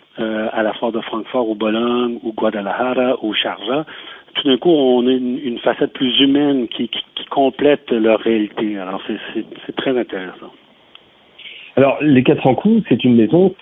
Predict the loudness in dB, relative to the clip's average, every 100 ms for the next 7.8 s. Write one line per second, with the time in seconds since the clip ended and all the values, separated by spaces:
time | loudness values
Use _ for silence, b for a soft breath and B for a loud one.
0 | -6 0 2 0 -4 -20 -4 -2 0 -2
1 | -4 -4 -2 -4 -2 -4 2 2 2 -2
2 | _ -20 -14 -4 -2 0 2 2 4 4
3 | 2 0 4 4 2 0 2 2 2 4
4 | 4 4 B B B -4 2 4 2 0
5 | 0 0 -2 _ -4 -2 0 -2 -2 -4
6 | -4 -8 -2 2 6 8 8 6 4 -2
7 | -4 -4 -4 0 0 2 0